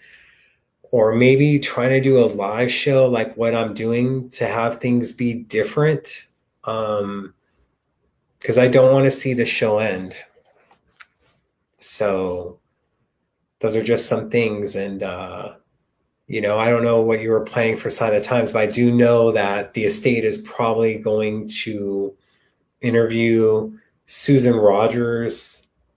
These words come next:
and a few other people. And of course, I wanna have them on my show, but we'll have to wait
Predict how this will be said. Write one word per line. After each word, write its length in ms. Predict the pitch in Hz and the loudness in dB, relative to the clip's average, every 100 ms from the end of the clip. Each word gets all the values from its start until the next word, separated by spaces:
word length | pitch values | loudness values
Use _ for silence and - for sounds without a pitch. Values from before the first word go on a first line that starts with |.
| _ _ - - - | _ _ -20 -18 -8
and 280 | 107 104 104 | -4 -2 -2
a 40 | |
few 280 | - 139 120 | -2 2 2
other 200 | 113 104 | 2 0
people. 640 | - 131 123 113 104 98 | -2 -2 -2 -2 -2 -2
And 140 | 98 | -4
of 100 | 98 | -6
course, 340 | - - 113 110 | -4 0 2 2
I 80 | 110 | 2
wanna 280 | 110 110 | 4 2
have 140 | 110 104 | 0 -2
them 100 | 104 | -2
on 140 | 98 | -2
my 220 | 107 117 127 | 0 0 0
show, 260 | - 107 | 0 0
but 120 | 101 | 2
we'll 120 | 101 101 | 2 0
have 180 | 104 - | -2 -4
to 120 | 104 | -4
wait 640 | 101 113 113 120 - - | -2 0 0 -4 -12 -20